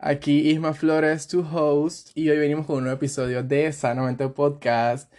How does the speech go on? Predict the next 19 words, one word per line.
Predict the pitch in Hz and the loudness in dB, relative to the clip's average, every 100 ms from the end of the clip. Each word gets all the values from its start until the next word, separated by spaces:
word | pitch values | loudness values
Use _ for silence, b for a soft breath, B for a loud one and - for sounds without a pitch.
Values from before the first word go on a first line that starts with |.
| b b | b b
Ya | - 139 | -2 -2
sé | 147 165 165 | 0 -2 0
que | |
estoy | 175 190 | -2 -2
subiéndolo | 175 180 180 190 190 | 0 2 2 2 2
en | 143 147 | 2 2
un | 151 151 | 0 2
día | 151 156 165 156 | 2 4 2 0
distinto | 143 131 - 139 139 139 | -2 -4 -2 -2 -2 -2
a | 147 | -2
los | 147 | -2
que | 127 | -4
había | 120 113 | -4 -2
dicho, | 131 131 160 | -4 -4 -6
porque | 170 117 | 0 0
habíamos | 117 139 | 0 -2
quedado | 135 110 113 127 | -2 -2 0 -2
en | 131 | -2
que | 131 | -4